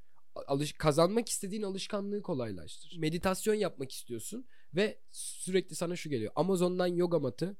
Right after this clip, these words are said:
işte bilmem kaç lira. Okey, halının üstünde yap. Alışkanlık kazanmaktan işte mutlu olmayı aramaktan ziyade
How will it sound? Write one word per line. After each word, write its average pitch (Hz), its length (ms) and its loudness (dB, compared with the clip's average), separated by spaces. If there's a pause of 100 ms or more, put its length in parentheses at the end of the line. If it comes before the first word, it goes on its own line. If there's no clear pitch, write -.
(280)
işte - 220 -4
bilmem 156 300 -2
kaç - 320 -6
lira. 85 180 -10 (460)
Okey, 185 360 -2
halının 190 400 2
üstünde 95 380 -6
yap. - 180 -10 (200)
Alışkanlık 196 580 4
kazanmaktan 156 800 2 (180)
işte - 200 -6
mutlu 151 340 0
olmayı 175 260 2
aramaktan 156 540 0
ziyade 156 420 0